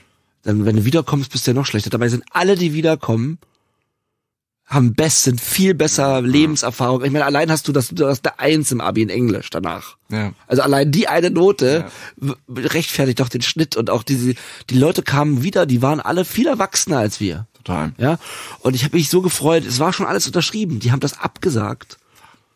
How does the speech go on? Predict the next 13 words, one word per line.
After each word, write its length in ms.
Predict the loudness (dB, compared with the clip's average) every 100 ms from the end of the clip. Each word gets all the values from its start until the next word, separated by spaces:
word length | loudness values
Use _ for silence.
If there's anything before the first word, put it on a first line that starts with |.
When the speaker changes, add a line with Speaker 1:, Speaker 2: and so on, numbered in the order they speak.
| _ _ _
Speaker 1:
Und 100 | 0
da 60 | 2
denk-, 160 | 0 -2
das 140 | -4 -4
ist, 120 | -4
sagt 340 | -2 -2 -2
auch 100 | -2
sehr 180 | 0 0
viel 160 | -2 -4
aus, 360 | -2 -2 -2
ja. 260 | -2 -2 -4 _ -18
Speaker 2:
Ja. 180 | -14 -14 -18 _ -6 -2
Speaker 1:
Ja. 180 | -2